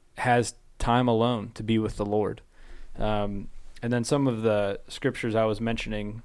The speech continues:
about Jesus, um, Luke five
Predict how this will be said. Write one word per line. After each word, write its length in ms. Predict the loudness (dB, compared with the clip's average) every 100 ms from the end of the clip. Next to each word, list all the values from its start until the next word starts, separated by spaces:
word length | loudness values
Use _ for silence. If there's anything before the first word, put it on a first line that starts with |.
| -16 -8
about 420 | -4 -2 -2 -4
Jesus, 600 | -2 0 0 -4 -6 -14 -16 -10
um, 440 | -8 -6 -8 -10 -14 -18 -18 -18 -20 -20 -20 -8
Luke 420 | -2 0 0 -4 -14
five 720 | -12 -2 2 2 0 -2 -8